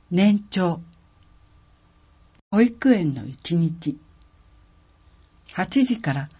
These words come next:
八時三十分。登園。保育士は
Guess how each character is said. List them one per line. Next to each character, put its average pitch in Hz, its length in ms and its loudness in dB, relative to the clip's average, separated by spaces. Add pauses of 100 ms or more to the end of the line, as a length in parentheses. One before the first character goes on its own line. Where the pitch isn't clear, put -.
八 170 360 2
時 170 160 -4
三 160 260 -2
十 208 140 -6
分。 - 320 -10 (640)
登 196 260 2
園。 175 300 -4 (1080)
保 214 140 2
育 247 240 4
士 175 180 -2
は 156 160 0